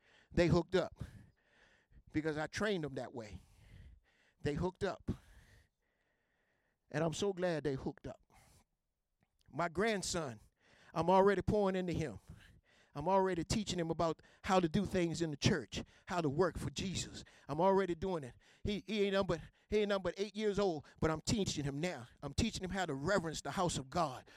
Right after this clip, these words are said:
what to do, because I want him to be hooked up so we can be leaders. And I wanna be a doer of the word and not just a hearer only.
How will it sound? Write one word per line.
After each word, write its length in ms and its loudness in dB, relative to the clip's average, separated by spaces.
what 200 4
to 80 0
do, 360 0
because 300 -2
I 100 0
want 300 4
him 180 2
to 80 0
be 480 0
hooked 320 6
up 300 6
so 200 10
we 240 6
can 160 -2
be 360 0
leaders. 580 -2
And 100 -2
I 60 4
wanna 220 2
be 160 0
a 60 2
doer 360 4
of 220 -4
the 80 -4
word 540 -6
and 140 -2
not 220 0
just 200 0
a 60 -6
hearer 300 -2
only. 400 -6